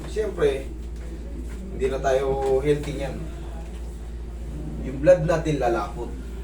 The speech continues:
Tapos yung bugso ng damdamin natin, minsan kakabahan tayo, minsan ano, minsan puyat pa tayo. Pag napupuyat tayo, yan,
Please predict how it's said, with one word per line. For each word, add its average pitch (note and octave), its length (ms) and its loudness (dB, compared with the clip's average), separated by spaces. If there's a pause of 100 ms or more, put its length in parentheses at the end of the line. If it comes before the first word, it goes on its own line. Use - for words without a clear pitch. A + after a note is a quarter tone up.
(1300)
Tapos C3+ 320 0
yung D3 160 2
bugso - 320 -4
ng C#3+ 160 -2
damdamin C3 480 0
natin, A#2 240 -4
minsan A2 320 -6
kakabahan G2 560 -4
tayo, A2+ 320 -4
minsan G2 320 -6
ano, F#2 160 -8 (640)
minsan D3 400 0
puyat B2+ 320 0
pa A#2 80 2
tayo. A2 400 0 (1040)
Pag D3+ 160 -6
napupuyat - 560 -6
tayo, - 400 0
yan, G2 160 -4